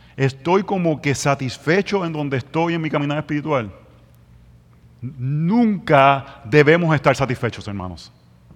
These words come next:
Porque el único día que podemos estar satisfechos, ese día está por venir, es el día en que lo veamos cara a cara a Él.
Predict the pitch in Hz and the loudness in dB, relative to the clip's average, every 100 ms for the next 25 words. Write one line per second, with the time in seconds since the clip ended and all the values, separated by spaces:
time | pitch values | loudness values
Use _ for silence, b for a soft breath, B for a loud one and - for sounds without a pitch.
0 | b b b b b - _ _ _ 143 | b b b b b -20 _ _ _ -2
1 | 156 156 190 226 220 220 220 190 196 196 | 2 2 2 0 0 4 4 4 0 2
2 | 175 196 180 190 - 185 180 165 151 B | 0 2 0 0 0 2 2 2 2 B
3 | - 151 180 175 160 170 185 170 175 151 | -4 0 2 4 4 2 2 0 0 2
4 | 147 - - 143 156 151 170 160 151 139 | 0 -2 -2 2 2 4 4 4 2 2
5 | 135 135 151 151 - 143 139 139 139 131 | 4 6 6 2 2 6 6 6 6 6
6 | 120 104 | 6 2